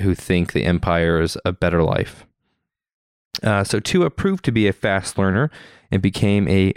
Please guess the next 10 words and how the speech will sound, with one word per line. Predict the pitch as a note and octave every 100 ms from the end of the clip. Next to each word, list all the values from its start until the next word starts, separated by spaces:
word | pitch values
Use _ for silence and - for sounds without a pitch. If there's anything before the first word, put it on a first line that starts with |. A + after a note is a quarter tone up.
| _
level | - G#2+ A#2+ D3+
five | E3 D#3 D3+ D#3
Academy | D3 - B2 B2 B2
student. | - - D#3 C#3 F2+ - -
After | G#2 -
completing | - A2+ - C#3 C3+ A#2
her | A2+
studies | G#2 - F2+ F2+ F#2+
and | G#2+
graduating, | F#2+ F2 E2+ F2+ F2 G2+